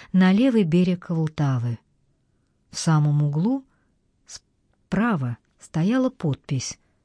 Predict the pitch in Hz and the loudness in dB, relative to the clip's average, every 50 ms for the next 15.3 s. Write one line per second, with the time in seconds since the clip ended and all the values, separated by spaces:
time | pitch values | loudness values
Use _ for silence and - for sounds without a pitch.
0 | _ _ _ _ _ _ - 160 156 156 196 269 262 - - 208 160 170 165 156 | _ _ _ _ _ _ 0 2 2 4 2 2 0 0 -2 -2 0 -2 -2 -4
1 | - - - 160 139 135 127 131 131 - _ _ _ _ _ _ _ _ - - | -4 -4 -2 -2 -2 -2 -2 -4 -6 -8 _ _ _ _ _ _ _ _ -20 -20
2 | - - - 185 185 180 170 175 180 175 170 160 - 185 170 170 185 202 233 254 | -20 -6 0 2 4 4 4 4 4 4 2 2 0 0 2 2 2 2 2 0
3 | 240 185 - - - 208 226 - - 262 269 269 254 226 202 185 175 160 185 214 | 0 -2 -2 -4 -4 -4 -4 -2 -2 -2 -2 0 -2 -2 0 0 0 -2 -2 -2
4 | 208 - 170 139 147 156 151 - - 170 165 165 139 139 - - - - 139 131 | -2 -2 -2 -2 -2 -2 -2 -2 -4 -2 -2 -2 -4 -4 -8 -8 -8 -8 -6 -6
5 | 127 117 - _ _ _ _ _ _ _ _ _ _ _ _ _ _ _ _ _ | -6 -8 -10 _ _ _ _ _ _ _ _ _ _ _ _ _ _ _ _ _
6 | _ _ _ - 190 240 254 - 254 - - 262 214 170 139 139 139 143 143 127 | _ _ _ -2 -2 -2 -2 -4 -8 -8 -6 -6 -6 -4 -4 -4 -2 -2 -4 -4
7 | - _ _ - - _ - 175 160 147 160 151 147 147 151 151 147 151 170 208 | -8 _ _ -20 -20 _ -6 -4 -2 0 2 2 2 2 0 0 0 2 2 2
8 | 214 202 - 170 165 151 - - 247 196 190 156 151 147 139 131 - - - - | 2 0 0 -2 -4 -4 -2 -2 -2 0 0 0 0 -2 -2 -4 -8 -14 -20 -12
9 | - - 247 214 214 185 175 - 196 208 214 214 170 - - 170 156 - - 202 | -6 -2 0 0 0 0 0 0 0 0 2 0 0 -2 -4 -8 -8 -6 -4 -4
10 | 214 220 214 - - 147 127 123 127 120 - _ _ _ _ _ _ _ _ _ | -4 -4 -6 -6 -4 -4 -2 -2 -4 -6 -8 _ _ _ _ _ _ _ _ _
11 | _ _ _ _ _ _ _ _ _ _ _ _ - 185 175 185 294 330 302 277 | _ _ _ _ _ _ _ _ _ _ _ _ -2 0 2 2 2 2 2 2
12 | 302 254 233 254 254 262 277 - - - 202 220 240 - - 262 240 226 185 - | 2 2 2 2 2 2 0 0 -2 0 0 0 0 0 0 2 2 2 2 2
13 | 180 170 165 165 156 - - 170 151 147 170 208 226 247 233 - - 156 - - | 2 2 2 0 0 0 0 2 2 4 4 4 2 0 0 -2 -2 -4 -2 -2
14 | 165 143 - - - 202 214 - - 165 170 175 - 196 175 151 139 139 139 143 | -4 -4 -2 -2 -2 -2 -2 -2 -2 -4 -4 -2 -4 -4 -4 -2 -2 -2 -2 -2
15 | 139 135 - - - - | -2 -4 -6 -10 -16 -20